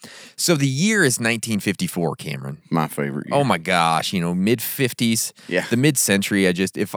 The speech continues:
Speaker 1: I
Speaker 2: Post
Speaker 1: always
Speaker 2: World War Two,
Speaker 1: Yeah.
Speaker 2: there's a lot of stuff going on.
Speaker 1: This is, I just wanna go back and live through the fifties.
Speaker 2: I would love to. Forties and fifties, I'd love to
Speaker 1: Oh
Speaker 2: experience
Speaker 1: my
Speaker 2: them.
Speaker 1: gosh.
Speaker 2: Probably not really.
Speaker 1: No,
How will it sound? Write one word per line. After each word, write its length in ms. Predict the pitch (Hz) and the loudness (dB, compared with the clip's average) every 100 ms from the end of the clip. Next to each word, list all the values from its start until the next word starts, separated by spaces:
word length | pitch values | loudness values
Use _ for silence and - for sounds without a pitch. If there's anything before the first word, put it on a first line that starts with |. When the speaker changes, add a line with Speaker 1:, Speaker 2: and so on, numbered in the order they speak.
| - | -4
Speaker 1:
I 180 | - 123 | 2 6
Speaker 2:
Post 40 | 143 | 8
Speaker 1:
always 180 | 117 | 8
Speaker 2:
World 240 | 131 135 123 | 8 8 8
War 220 | 117 117 | 6 4
Two, 380 | - 113 117 127 | 2 2 4 4
Speaker 1:
Yeah. 200 | 135 135 | 4 4
Speaker 2:
there's 140 | 101 | 2
a 20 | 80 | 0
lot 320 | 87 98 95 | 2 4 2
of 120 | 82 | 0
stuff 240 | - 80 | -4 -4
going 240 | - 76 69 | -4 -6 -4
on. 160 | 67 | -4
Speaker 1:
This 200 | 120 175 | -2 0
is, 120 | 233 185 | 0 0
I 100 | 143 | 0
just 180 | 214 | 2
wanna 200 | 226 190 | 4 4
go 80 | 101 | 2
back 320 | 80 82 85 | 2 0 0
and 140 | 87 85 | -2 -4
live 320 | 85 85 76 | -2 -2 -2
through 240 | - 85 | -6 -6
the 100 | 76 | -6
fifties. 160 | - 120 | 0 2
Speaker 2:
I 20 | |
would 160 | 180 101 | 4 4
love 220 | 92 113 - | 6 4 2
to. 240 | 85 85 - _ _ _ 120 - | -2 -2 -4 _ _ _ -20 0
Forties 320 | 131 139 165 | 4 6 4
and 120 | 160 - | 0 2
fifties, 340 | 131 160 160 | 0 0 -2
I'd 140 | 110 | -2
love 200 | 80 92 73 | 2 0 0
to 40 | |
Speaker 1:
Oh 20 | |
Speaker 2:
experience 480 | - - 127 139 110 | -2 4 6 6 4
Speaker 1:
my 40 | 85 | 2
Speaker 2:
them. 200 | 90 87 - | 0 -2 -6
Speaker 1:
gosh. 580 | 80 80 80 73 - - | -2 0 0 -2 -8 0
Speaker 2:
Probably 340 | 135 156 101 90 | 2 4 2 0
not 280 | 90 85 - | 0 0 0
really. 440 | 82 95 80 80 | 2 2 4 2
Speaker 1:
No, 300 | 101 101 87 | 2 2 2